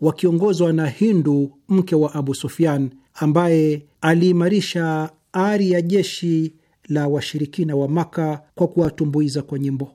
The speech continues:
Mtume Muhammad sallallahu alayhi wa alihi wasallam alipopata habari za matayarisho ya jeshi la makafiri wa Kikureshi, aliwaita Waislamu na kuwauliza maoni yao juu ya jinsi ya kukabiliana na adui.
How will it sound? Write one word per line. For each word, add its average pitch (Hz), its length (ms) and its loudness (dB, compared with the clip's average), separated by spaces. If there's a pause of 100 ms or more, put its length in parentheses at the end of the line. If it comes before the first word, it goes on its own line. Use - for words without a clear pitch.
(120)
Mtume 269 320 2
Muhammad 165 520 0
sallallahu 156 720 0
alayhi 151 360 0
wa 143 160 0
alihi 147 320 -2
wasallam 131 580 -4
alipopata 165 680 -2
habari 170 560 0
za 147 160 -2
matayarisho 156 1080 0 (240)
ya 151 180 0
jeshi 175 500 0
la 156 520 -4
makafiri 147 720 -2
wa 147 120 0
Kikureshi, 151 760 -2 (600)
aliwaita 175 600 2
Waislamu 143 680 0 (400)
na 156 200 4
kuwauliza 165 600 2
maoni 151 380 2
yao 175 500 2
juu 185 200 2
ya 190 140 4
jinsi 180 360 0
ya 147 40 -2
kukabiliana 143 760 -2
na 135 140 -4
adui. 135 400 -6